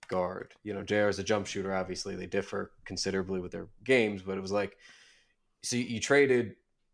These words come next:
J R, who, who can work well with Melo, as we'd known, and Tyson,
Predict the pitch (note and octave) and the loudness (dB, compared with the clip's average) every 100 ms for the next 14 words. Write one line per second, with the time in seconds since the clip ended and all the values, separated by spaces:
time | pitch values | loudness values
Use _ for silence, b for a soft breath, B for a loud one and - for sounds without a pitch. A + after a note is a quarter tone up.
0 | _ A2 A2+ A2 A2 G#2+ G2+ G2+ G#2 G2+ | _ 0 4 6 6 4 0 -4 -6 -8
1 | F#2+ G2 G2 G#2 G#2+ G2+ G2 G2 F#2 F#2 | -2 0 0 4 4 4 2 0 2 0
2 | F2+ F2+ _ G2 F2+ F#2+ F2+ G2 F#2+ F2+ | -2 -8 _ -8 -4 -4 0 0 0 -4
3 | F2+ _ _ _ _ - G2 A#2+ B2 - | -12 _ _ _ _ -16 -4 2 4 4
4 | G2+ G2 | 0 -4